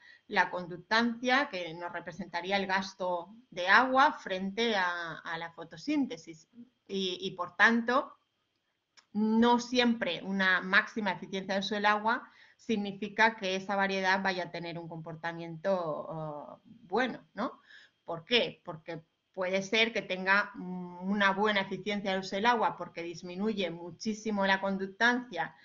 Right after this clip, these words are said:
a niveles, eh, muy tempranos de estrés. ¿Y qué sucedería? Que esto nos va a comprometer mucho la adquisición de carbono.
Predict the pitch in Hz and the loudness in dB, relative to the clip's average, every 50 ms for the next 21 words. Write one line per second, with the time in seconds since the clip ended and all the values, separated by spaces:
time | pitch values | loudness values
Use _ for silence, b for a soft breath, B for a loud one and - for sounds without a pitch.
0 | B B B B B _ 208 208 208 196 175 170 175 175 170 180 185 190 190 190 | B B B B B _ 6 6 6 6 4 2 -2 -4 -4 -2 0 0 0 0
1 | 190 190 190 190 - - 196 185 180 180 175 170 175 175 175 180 190 202 208 202 | 0 -2 -4 -6 -10 -8 -6 -4 -2 -2 -4 -6 -8 -10 -8 -6 -4 -2 -2 -2
2 | 196 190 180 185 - 190 180 175 165 - 202 202 202 208 202 190 180 - 180 180 | -2 -4 -4 -2 -2 -2 -2 -2 0 2 6 6 6 6 6 2 -2 -4 -6 -10
3 | 185 - - 254 269 269 277 349 440 - - b b b b b b b b _ | -10 -6 0 4 4 6 6 4 2 -4 -12 b b b b b b b b _
4 | _ _ - 240 208 - 220 196 - 220 - 208 202 196 196 202 247 262 233 180 | _ _ -2 -2 0 0 -2 -2 -2 -2 0 2 4 4 4 4 4 4 4 4
5 | 175 - 180 170 - 202 202 214 214 196 196 185 185 - 202 196 196 208 202 196 | 2 0 -6 -6 -6 -4 -4 -4 -2 0 -2 -2 0 0 -2 -2 0 0 0 0
6 | 196 196 196 196 196 196 202 214 214 208 208 - 233 226 233 285 - - b b | 0 0 0 -2 0 0 0 0 0 -2 -2 0 0 2 2 2 0 -4 b b
7 | b b b b - 202 196 185 185 190 214 226 214 208 - - 196 - - 180 | b b b b -4 4 6 6 8 8 6 4 2 0 -2 -6 -12 -10 -10 -12
8 | 170 - 175 170 196 226 226 196 175 170 156 165 160 147 160 - _ | -10 -8 -8 -4 -4 -4 -2 -2 -2 -2 -4 -6 -10 -10 -12 -16 _